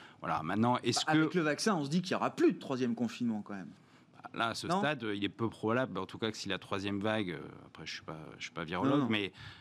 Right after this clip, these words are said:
Speaker 1: elle pourrait arriver en janvier, février, euh, on n'aura pas eu le temps de vacciner suffisamment la population pour avoir une immunité collective. Donc, euh,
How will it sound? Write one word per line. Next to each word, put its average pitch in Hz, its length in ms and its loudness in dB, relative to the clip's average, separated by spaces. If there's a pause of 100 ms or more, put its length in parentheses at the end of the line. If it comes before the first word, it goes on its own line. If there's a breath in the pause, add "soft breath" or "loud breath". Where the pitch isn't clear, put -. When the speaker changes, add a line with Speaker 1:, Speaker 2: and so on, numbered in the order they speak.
(240 loud breath)
Speaker 1:
elle - 160 -6
pourrait 95 280 -2
arriver 95 480 0
en 92 120 -2
janvier, 95 400 -2
février, 101 640 0
euh, 107 100 0
on 90 120 -4
n'aura 87 240 -2
pas 107 140 -2
eu 101 40 -2
le 95 60 -6
temps 120 180 2
de 101 120 -2
vacciner 98 440 -4
suffisamment 98 760 -2
la 92 80 -4
population 92 600 -2
pour 104 140 -4
avoir 92 80 0
une 92 80 -2
immunité 92 360 -4
collective. 104 500 0
Donc, 90 300 -4
euh, 82 220 -4